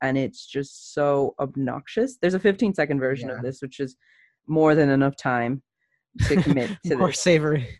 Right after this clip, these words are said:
Speaker 1: Um, but it's just begging, begging, begging, you know, this, this whole thing. And we also quote this. We quote dog food.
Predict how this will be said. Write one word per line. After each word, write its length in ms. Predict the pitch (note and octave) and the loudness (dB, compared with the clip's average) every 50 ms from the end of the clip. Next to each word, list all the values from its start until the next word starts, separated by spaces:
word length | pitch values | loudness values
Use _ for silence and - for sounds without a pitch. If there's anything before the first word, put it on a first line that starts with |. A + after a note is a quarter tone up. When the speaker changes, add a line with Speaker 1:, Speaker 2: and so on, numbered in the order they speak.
| - - | -6 -2
Speaker 1:
Um, 480 | F#3 F#3+ E3 E3+ E3+ D#3+ D#3 C#3 - - | 2 4 4 4 4 2 0 -2 -2 0
but 120 | - D#3+ | 2 2
it's 120 | D#3 D#3 D#3 | 2 2 0
just 220 | D#3 D#3 D#3+ - _ - | -4 -8 -8 -8 _ 0
begging, 240 | G#3+ G#3+ A3 A3 | 2 2 2 2
begging, 180 | G#3+ G#3+ G#3 G#3+ | 2 2 0 0
begging, 460 | G#3 A3+ A3 G#3+ G#3 G3 F#3 E3+ D#3 - | 0 0 2 2 2 0 0 -2 -2 0
you 80 | F3 | 0
know, 160 | E3+ D#3+ D#3 | 2 2 2
this, 300 | D3+ E3 D#3+ D#3+ - - _ - | 2 0 -2 -2 -4 -14 _ -16
this 140 | D3+ - - | -14 -10 -8
whole 100 | D3 C#3 | -8 -8
thing. 240 | - - - - - | -6 -8 -8 -4 -2
And 240 | - G3 G3 E3 F#3 _ | 0 0 0 -2 -4 _
we 180 | F#3+ A3+ A#3+ - | -2 -2 0 0
also 400 | - A3 B3+ C4+ - - F3 D#3+ | 2 2 0 2 2 2 0 0
quote 340 | D3+ - - D3 C#3 C#3+ - | 0 -2 -4 -4 -4 -4 -6
this. 160 | - - - | -8 -6 -4
We 140 | G3 A#3 A#3 | -2 -4 -4
quote 440 | - - - C#4+ G#4+ - - - _ | -4 -2 -2 0 0 -2 -4 -6 _
dog 400 | - D#3 D3+ E3 G#3+ D#4+ C#4 - | -4 -2 0 2 2 2 0 -2
food. 500 | - - C#3+ C3+ - - - - - - | -4 -4 -4 -2 -2 -4 -6 -10 -12 -16